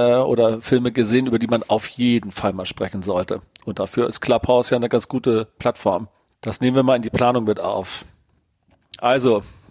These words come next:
wenn ihr da draußen am Äther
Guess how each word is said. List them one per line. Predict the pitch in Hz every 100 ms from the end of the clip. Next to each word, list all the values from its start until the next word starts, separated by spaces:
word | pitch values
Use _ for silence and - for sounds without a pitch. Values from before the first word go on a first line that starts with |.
| _ _ - _ -
wenn | 135 143
ihr | 143
da | 147 139
draußen | 127 131 151 - 156 160 151 _ _ _ _ -
am | 143 -
Äther | 135 147 139 135